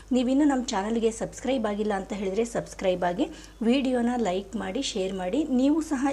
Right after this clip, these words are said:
ಈ ರೀತಿ ಪಲಾವನ್ನ ಮಾಡಿಬಿಟ್ಟು ಹೇಗಿತ್ತು ಅಂತ ಹೇಳಿ ನಮಗೆ ಕಾಮೆಂಟ್ಸ್ ಮೂಲಕ ತಿಳಿಸಿ. ಪಲಾವ್ ಜೊತೆ ನಾನಿಲ್ಲಿ ಮೊಸರು ಬಜ್ಜಿನೂ ಸಹ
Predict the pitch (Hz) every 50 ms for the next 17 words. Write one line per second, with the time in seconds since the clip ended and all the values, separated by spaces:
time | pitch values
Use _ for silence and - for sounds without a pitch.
0 | 277 240 233 233 233 233 233 - 247 233 - 202 170 175 214 247 240 220 208 202
1 | 208 202 190 175 180 185 180 202 175 165 - - 339 311 - - - - - -
2 | 254 226 247 285 277 330 330 - - 311 269 240 233 - 247 220 226 233 208 208
3 | 214 208 196 190 190 185 214 208 - 202 185 190 226 285 277 - - 233 190 180
4 | 180 175 - 320 311 - 220 170 170 170 - - 320 415 - - - - - -
5 | - - - - - - - - - - - - - - - - - - - -
6 | - - - - - - - - - - - - - - - - - - - -
7 | - - _ _ _ _ _ _ - - - - - - - - - - - -
8 | - - - - - - - 440 - - - 254 214 214 254 302 277 240 277 247
9 | - 277 269 247 240 202 202 202 202 220 330 370 - - - - - - 233 208
10 | 190 - - 240 240 240 226 202 170 190 196 220 220 - - 196 202